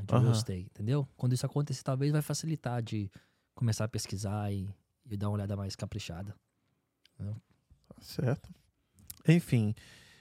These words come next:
Speaker 2: ah, eu quero te agradecer. Ó, a Mônica falou, "Pergunta pra ele sobre Lean, por que tá tão caro aqui agora?"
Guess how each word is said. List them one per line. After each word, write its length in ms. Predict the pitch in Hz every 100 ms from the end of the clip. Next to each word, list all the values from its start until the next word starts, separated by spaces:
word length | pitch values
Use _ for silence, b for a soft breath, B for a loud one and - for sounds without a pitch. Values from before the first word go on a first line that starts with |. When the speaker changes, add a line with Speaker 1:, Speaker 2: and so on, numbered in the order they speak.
| b
Speaker 2:
ah, 500 | 123 135 135 127 113 -
eu 140 | 135 -
quero 160 | 151
te 120 | -
agradecer. 600 | 135 127 113 113 117 120 - - -
Ó, 240 | 131 110
a 80 | 107
Mônica 280 | 117 127 127
falou, 140 | 123
"Pergunta 340 | 135 131 151
pra 200 | 165 151
ele 180 | 147 151
sobre 300 | 143 151 156
Lean, 440 | 151 131 127 117 107
por 260 | - 131
que 160 | - 143
tá 180 | - 147
tão 340 | - 156 185
caro 320 | - 147 143
aqui 300 | 131 - - 120
agora?" 520 | 117 101 98 95